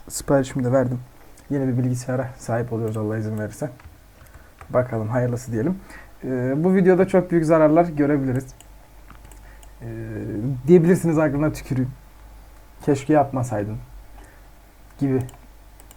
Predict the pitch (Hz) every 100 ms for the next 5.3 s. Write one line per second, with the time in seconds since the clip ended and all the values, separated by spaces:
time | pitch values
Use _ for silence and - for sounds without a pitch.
0 | - - 151 180 151 139 170 185 160 160
1 | 165 208 202 - - - 165 151 143 -
2 | - - - - - - - - - -
3 | - - - - - - - - - -
4 | - - - - 151 135 120 123 110 147
5 | 165 175 226